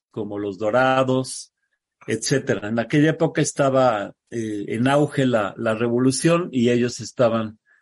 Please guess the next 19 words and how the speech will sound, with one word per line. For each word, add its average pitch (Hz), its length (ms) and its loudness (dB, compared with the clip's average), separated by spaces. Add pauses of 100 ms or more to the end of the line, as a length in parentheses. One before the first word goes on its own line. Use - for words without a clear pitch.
(760)
a 110 120 2
la 107 280 2
defensiva 135 640 2
y 143 80 4
en 123 120 2
la 120 120 4
clandestinidad. 135 920 2 (760)
En 147 240 2
el 143 140 2
siglo 196 340 2
veintiuno, 180 580 -2
pues, 131 200 -2
la 117 180 -2
derecha 131 880 -2 (840)
ya 135 220 2
no 147 220 2
necesitó 127 960 -4 (680)
ser, 123 560 -4
eh, 104 400 -6